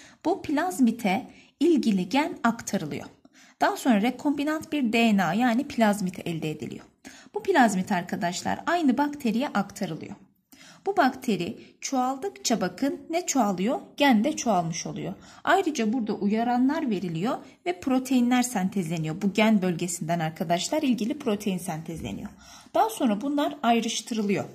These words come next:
Bakın ayrıştırıldığı zaman ilgili gen açığa çıkıyor. Şu yeşil olan kısımlar. Bir de elde edilen protein açığa çıkıyor. İlgili genle ilgili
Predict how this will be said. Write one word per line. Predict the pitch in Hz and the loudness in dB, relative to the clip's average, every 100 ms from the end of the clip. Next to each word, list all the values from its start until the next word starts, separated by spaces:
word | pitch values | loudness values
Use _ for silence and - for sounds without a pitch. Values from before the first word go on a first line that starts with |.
| - - - | -18 -20 -4
Bakın | 208 214 - - - - | -4 -4 -8 -12 -20 0
ayrıştırıldığı | 220 240 294 - 294 320 302 302 349 | 4 4 2 -2 -4 -4 -4 -2 -2
zaman | - 220 165 - 240 | 2 2 2 0 2
ilgili | 247 220 285 370 | 2 2 0 2
gen | 247 170 165 - | 4 2 0 -4
açığa | 190 - 208 | -2 -2 -2
çıkıyor. | - 285 - 285 | -4 -8 -6 -4
Şu | 285 | 0
yeşil | 233 220 233 | 0 0 0
olan | 254 247 247 | -2 0 -2
kısımlar. | - - 247 247 262 - - _ | -2 -2 2 2 2 -2 -18 _
Bir | 370 - | 0 2
de | |
elde | 214 277 311 311 302 | 0 2 2 2 0
edilen | 208 233 302 | 2 2 2
protein | 294 226 220 220 160 | 2 0 2 0 0
açığa | 156 - - | -4 -8 -8
çıkıyor. | - - 85 - _ _ - - - - | -10 -12 -16 -16 _ _ -20 -20 -12 4
İlgili | 294 294 453 415 | 4 4 2 2
genle | 285 330 370 262 | 2 0 0 -2
ilgili | 226 220 - 185 156 - | 2 2 2 0 0 -4